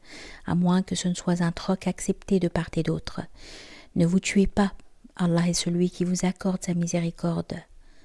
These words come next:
Quant à celui qui commet de tels outrages, il sera la proie du feu de l'enfer, chose qui est parfaitement aisée pour Dieu. Dès lors que vous éviterez les grands péchés qui vous ont été défendus,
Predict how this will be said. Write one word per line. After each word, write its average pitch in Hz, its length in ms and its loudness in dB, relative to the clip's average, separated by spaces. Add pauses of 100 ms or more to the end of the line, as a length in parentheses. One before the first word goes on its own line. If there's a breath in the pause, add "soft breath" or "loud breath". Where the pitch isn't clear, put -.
(1000 soft breath)
Quant 180 180 0
à 196 100 6
celui 208 380 6
qui 226 160 2
commet 196 280 4
de 190 100 4
tels 180 340 2
outrages, 220 500 0
il 190 100 2
sera 190 260 2
la 180 100 2
proie - 320 -2
du 170 140 -2
feu - 260 -2
de 170 100 0
l'enfer, 165 640 -4 (600 loud breath)
chose 202 240 2
qui - 120 2
est 208 60 6
parfaitement 233 680 0
aisée 214 300 2
pour 170 300 -8
Dieu. 165 220 -6 (1200 soft breath)
Dès 220 180 8
lors 226 300 6
que - 120 -2
vous 196 220 2
éviterez - 400 0
les 180 140 0
grands 196 340 2
péchés 196 540 0
qui - 160 -6
vous 170 240 0
ont 175 100 2
été 175 260 0
défendus, 202 760 0